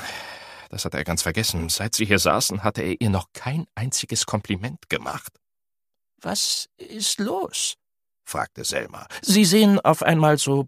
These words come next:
blass aus.“ „Ich muss Ihnen ein Kompliment machen.“ „Ach ja?“ Um Zeit zu gewinnen, schnitt David ein Stück von seinem Lachs ab. Im Grunde, dachte er, verfügten doch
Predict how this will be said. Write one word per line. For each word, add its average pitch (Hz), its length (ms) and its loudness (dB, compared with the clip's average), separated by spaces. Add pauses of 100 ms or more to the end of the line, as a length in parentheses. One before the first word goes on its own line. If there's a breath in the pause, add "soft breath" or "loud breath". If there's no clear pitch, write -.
blass - 300 -2
aus.“ - 440 -6 (720)
„Ich - 600 -10 (300)
muss 147 400 2
Ihnen 147 280 2
ein 139 300 0
Kompliment 135 680 4
machen.“ 95 340 -8 (1000)
„Ach 185 160 4
ja?“ 135 300 -6 (720)
Um 156 160 8
Zeit 170 300 2
zu - 140 0
gewinnen, 101 360 -4 (300)
schnitt 156 200 6 (120)
David 101 480 2
ein 104 120 0
Stück - 280 -2
von 87 140 -2
seinem 87 220 2
Lachs - 360 -4
ab. - 160 -10 (1120 soft breath)
Im 175 140 10
Grunde, 190 340 6
dachte - 320 0
er, 143 380 -2
verfügten - 720 -4
doch - 160 -2